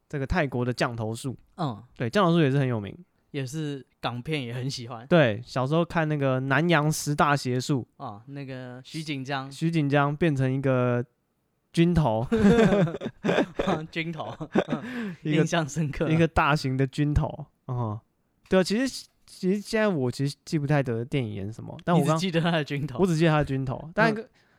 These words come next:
Speaker 1: 但是刚刚再去看了一下那个电影的简介，就有点印象有回来。
Speaker 2: 嗯。
Speaker 1: 是蛮恐怖的，就是里面也是，
Speaker 2: 是啊。
Speaker 1: 也是香港人去泰国玩，
Speaker 2: 嗯。
Speaker 1: 然后就遇到降头师在，在斗法，
Speaker 2: 嗯。
Speaker 1: 然后他们就去，就是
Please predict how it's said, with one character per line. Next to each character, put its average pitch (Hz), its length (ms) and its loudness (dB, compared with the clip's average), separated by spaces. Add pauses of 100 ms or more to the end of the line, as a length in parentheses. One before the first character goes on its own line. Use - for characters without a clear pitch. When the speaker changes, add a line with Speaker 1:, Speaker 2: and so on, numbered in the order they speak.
(100)
Speaker 1:
但 226 140 -2
是 233 80 -2
刚 220 140 4
刚 220 100 4
再 214 140 2
去 196 40 2
看 185 220 -2
了 147 100 2
一 143 40 0
下 156 160 2
那 151 80 0
个 135 160 -2
电 147 240 -2
影 107 120 -8
的 107 320 -8
简 107 240 -10
介， 143 160 -2
就 165 120 2
有 156 140 6
点 139 200 0
印 160 180 -4
象 131 220 -4
有 104 100 -6
回 107 200 -6
来。 110 300 -10
Speaker 2:
嗯。 110 280 -8
Speaker 1:
是 - 120 -6
蛮 156 180 2
恐 147 180 0
怖 139 220 -4
的， - 240 -10
就 196 120 0
是 196 80 2
里 160 80 2
面 156 160 0
也 123 120 0
是， 151 200 0
Speaker 2:
是 - 20 -2
啊。 - 840 -20 (380)
Speaker 1:
也 139 80 -6
是 180 100 2
香 196 180 0
港 170 140 0
人 135 100 -2
去 156 80 0
泰 160 140 4
国 123 200 0
玩， 120 300 -4 (280)
Speaker 2:
嗯。 127 360 -4
Speaker 1:
然 131 140 -4
后 147 100 0
就 156 120 -2
遇 160 180 -2
到 143 300 0 (100)
降 127 240 -4
头 117 400 -8
师 127 400 -8
在， 131 180 -2 (220)
在 147 140 0
斗 131 340 2
法， 95 400 -12 (320)
Speaker 2:
嗯。 120 240 -10
Speaker 1:
然 127 100 -6
后 127 80 -2
他 143 100 0
们 139 60 -2
就 135 120 -2
去， 147 180 -14
就 160 160 -8
是 139 340 -8